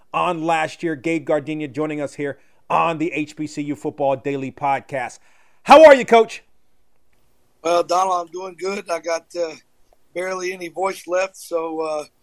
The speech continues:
Speaker 2: you know, we've been coaching some ball around here. So,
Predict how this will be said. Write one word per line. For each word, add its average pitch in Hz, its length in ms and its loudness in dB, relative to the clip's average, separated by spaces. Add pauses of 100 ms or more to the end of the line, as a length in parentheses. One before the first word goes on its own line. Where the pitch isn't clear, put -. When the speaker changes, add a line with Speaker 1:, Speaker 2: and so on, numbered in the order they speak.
(280)
Speaker 2:
you 160 140 -16
know, 170 160 -2
we've 175 160 -8
been 175 160 -8
coaching 185 320 -8
some 180 160 -20
ball 165 300 0
around 139 240 -4
here. 131 200 -12
So, 135 460 -12